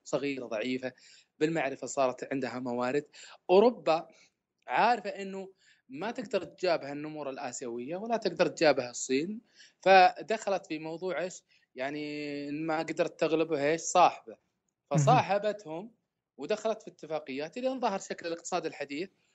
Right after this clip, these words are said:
Speaker 1: وإدارة المعرفة. بريطانيا رفعت، آه، دخلها إلى، إلى، إلى نسب عالية جدًا من عملية الاستشارات فقط. بريطانيا وش؟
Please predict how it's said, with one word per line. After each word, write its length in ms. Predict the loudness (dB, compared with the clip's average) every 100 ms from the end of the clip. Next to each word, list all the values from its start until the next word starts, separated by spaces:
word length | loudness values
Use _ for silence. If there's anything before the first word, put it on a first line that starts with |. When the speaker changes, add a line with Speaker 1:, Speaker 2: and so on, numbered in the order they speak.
| _ -8
Speaker 1:
وإدارة 720 | 4 4 4 2 2 2 0
المعرفة. 400 | -6 -6 -10 -10
بريطانيا 680 | 0 0 2 0 0 -2 -2
رفعت، 440 | -2 -2 -4 -6 -8
آه، 340 | -6 -6 -8 -16 _
دخلها 760 | 0 2 2 -2 -6 -6 -10 -12 _ _ _ -8
إلى، 440 | 2 4 4 2 -4
إلى، 220 | -6 -6
إلى 140 | -10
نسب 320 | -8 -2 2
عالية 340 | 6 6 6 2
جدًا 360 | -2 -2 -4 -4 -10 -20 -8
من 160 | -2 0
عملية 420 | 0 2 0 0
الاستشارات 760 | -6 -8 -12 -8 -2 4 4 4
فقط. 460 | -4 -2 -6 -8 -4
بريطانيا 440 | -2 2 4 4
وش؟ 260 | 0 -10